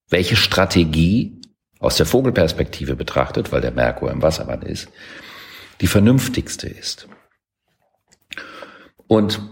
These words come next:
äh, diese Direktläufigkeit bedeutet, dass reflektiert werden kann, dass die Art, wie man in den letzten Wochen reflektiert hat, was daran substanzhaltig ist und was nicht substanzhaltig ist.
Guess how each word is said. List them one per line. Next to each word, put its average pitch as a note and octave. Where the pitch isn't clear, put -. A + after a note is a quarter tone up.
äh, -
diese G2
Direktläufigkeit D#2+
bedeutet, -
dass -
reflektiert F#2
werden A#2+
kann, A2
dass G2+
die -
Art, F#2+
wie F#2
man F2+
in E2+
den E2
letzten E2+
Wochen -
reflektiert -
hat, -
was -
daran G2+
substanzhaltig F#2
ist -
und -
was D2+
nicht E2
substanzhaltig -
ist. -